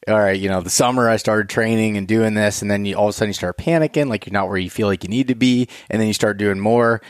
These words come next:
and then you're so much more prone to injury, um, and then just like you said, not recovering.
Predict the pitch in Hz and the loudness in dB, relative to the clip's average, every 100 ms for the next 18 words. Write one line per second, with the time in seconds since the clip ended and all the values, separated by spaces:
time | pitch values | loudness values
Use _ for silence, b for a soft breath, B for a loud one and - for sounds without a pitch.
0 | B 117 143 147 - 107 95 - - 110 | B 0 2 0 -4 -4 -4 -6 -4 -2
1 | 107 - 104 - 104 98 95 107 107 104 | -2 -2 -2 0 -2 0 0 0 2 2
2 | 104 101 107 101 95 90 90 87 90 95 | 2 0 -4 -4 0 0 0 -2 -4 -2
3 | 95 92 90 98 92 - 95 87 92 - | 0 0 -2 -2 -2 0 0 2 0 0
4 | 95 - 104 95 98 98 95 | -6 -4 -2 0 2 2 0